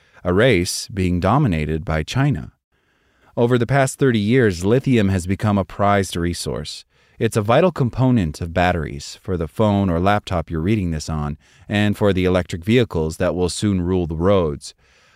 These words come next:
But until recently, the lithium mined in Australia had to be refined and processed elsewhere. When it comes to processing lithium, China is in a league of its own.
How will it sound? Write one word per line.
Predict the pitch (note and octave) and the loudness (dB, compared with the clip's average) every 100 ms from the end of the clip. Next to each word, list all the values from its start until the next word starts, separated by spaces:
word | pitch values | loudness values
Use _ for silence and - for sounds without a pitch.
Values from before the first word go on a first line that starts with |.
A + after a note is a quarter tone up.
| _ | _
But | - G#2+ | 0 2
until | A2 E3 | 2 4
recently, | E3+ G#3 - A2 F#2 F#2 | 4 4 2 -2 0 0
the | F#2+ | 2
lithium | G#2 D3 C3+ A#2 G#2 | 2 2 2 2 2
mined | G#2 G#2 G#2+ | 2 2 0
in | G2+ G2 | 0 -2
Australia | E2+ - - F#3 F#3 D#2+ E2+ - | -4 -4 0 2 2 0 -2 -6
had | - F2+ F2 | -4 -4 -4
to | G#2+ | -2
be | G2+ | -2
refined | G2 - D3+ C3 G2+ | -2 -2 0 2 0
and | F#2+ | -2
processed | F2 C3 C3 - E2+ E2+ - | -2 -2 -2 -2 -4 -4 -6
elsewhere. | A#2 D#3 - - - A#1 _ _ _ _ _ _ - | -4 -4 -6 -12 -12 -12 _ _ _ _ _ _ -2
When | A#2 | -2
it | A#2 | 2
comes | F3+ G3 | 0 0
to | - | -2
processing | - C3 C3 C3+ A2+ G#2+ | 2 2 2 0 2 2
lithium, | G#2+ B2 B2 C3 - _ _ | 2 2 2 0 -2 _ _
China | - C3+ D#3 | 0 2 2
is | A#2+ G2 | 2 0
in | G#2 | 0
a | F#2 | 2
league | F#2 A2+ | 2 2
of | A#2 | 0
its | A2+ | -2
own. | G#2 F#2 D#2 | 0 0 -2